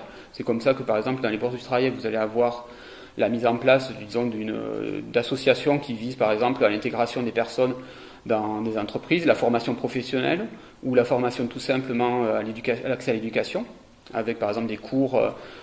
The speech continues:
d'enseignements très divers. Vous avez aussi des, des consultations médicales.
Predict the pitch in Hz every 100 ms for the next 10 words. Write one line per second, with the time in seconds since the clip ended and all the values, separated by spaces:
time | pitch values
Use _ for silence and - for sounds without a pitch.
0 | - - 107 113 113 117 117 - 113 110
1 | 175 202 262 - - - - - - 120
2 | 135 139 135 156 127 123 113 127 120 123
3 | 113 117 113 117 - 180